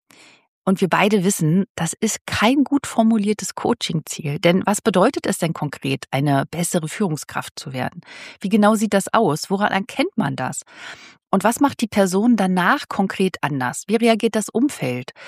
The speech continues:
Welche Situationen laufen anders ab als jetzt bislang. Und genau da wird's einfach schwierig. Du brauchst für einen klaren Prozess auch ein ganz konkretes Ziel.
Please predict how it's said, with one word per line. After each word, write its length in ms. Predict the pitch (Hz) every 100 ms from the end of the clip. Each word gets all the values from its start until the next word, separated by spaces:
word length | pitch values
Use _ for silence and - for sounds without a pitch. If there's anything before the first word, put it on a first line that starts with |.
| - -
Welche 300 | 196 - 220
Situationen 720 | 214 202 208 202 - 214 220
laufen 340 | 202 202 - -
anders 440 | 185 269 247 214 - _ -
ab 160 | 170 - - _
als 480 | 165 165 165 - -
jetzt 380 | 156 165 - -
bislang. 480 | 147 - 254 139 - - - - - - _
Und 340 | 185 185 180 - -
genau 460 | 180 175 190 254
da 640 | 220 190 196 247 190 208 254
wird's 260 | - 196 -
einfach 260 | 190 185 -
schwierig. 580 | - 214 202 143 - - - - -
Du 100 | 156
brauchst 560 | - 170 202 311 -
für 100 | -
einen 140 | 202 190
klaren 480 | - 196 220 294 269
Prozess 500 | - 202 - 220 - _
auch 260 | 180 208 240
ein 220 | - 185 180
ganz 420 | 165 233 320 -
konkretes 680 | - 208 - 208 208 220 -
Ziel. 440 | - 233 202 139